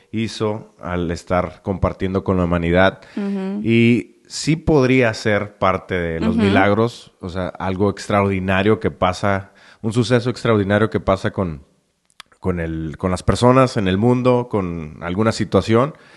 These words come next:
Speaker 1: y, pero también tiene conexión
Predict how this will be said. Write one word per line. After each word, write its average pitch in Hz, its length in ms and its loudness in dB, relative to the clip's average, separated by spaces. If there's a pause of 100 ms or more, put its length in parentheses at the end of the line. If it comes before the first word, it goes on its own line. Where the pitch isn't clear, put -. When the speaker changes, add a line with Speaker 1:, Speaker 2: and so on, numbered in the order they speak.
(640)
Speaker 1:
y, 120 280 6
pero 123 380 2
también 123 440 2 (680)
tiene 127 260 2
conexión 120 720 4